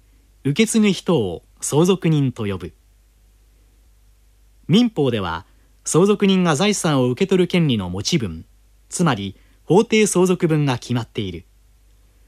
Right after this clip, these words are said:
本人である被相続人が亡くなると、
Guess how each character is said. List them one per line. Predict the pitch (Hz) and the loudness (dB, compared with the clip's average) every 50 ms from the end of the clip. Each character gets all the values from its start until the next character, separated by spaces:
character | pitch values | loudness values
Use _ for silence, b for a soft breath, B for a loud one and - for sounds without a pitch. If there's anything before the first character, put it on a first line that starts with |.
| _ _ _ _ _ _ _ _ _ _ | _ _ _ _ _ _ _ _ _ _
本 | - 214 247 247 233 | 2 4 4 4 4
人 | 214 202 175 151 | 4 2 2 2
で | 135 135 143 | 2 0 0
あ | 135 | 0
る | 117 95 90 85 - _ _ _ | -2 -4 -6 -10 -12 _ _ _
被 | - - 226 202 | -2 0 0 0
相 | - - 151 170 | 2 2 2 2
続 | 180 190 175 - 180 | 2 2 0 0 0
人 | 170 165 156 147 | 2 2 2 0
が | 139 127 | 0 0
亡 | 117 107 | -2 -4
く | - - | -4 -4
な | 139 131 | -4 -2
る | 123 123 113 | -2 -2 -4
と、 | - 110 104 95 - | -4 -6 -8 -8 -10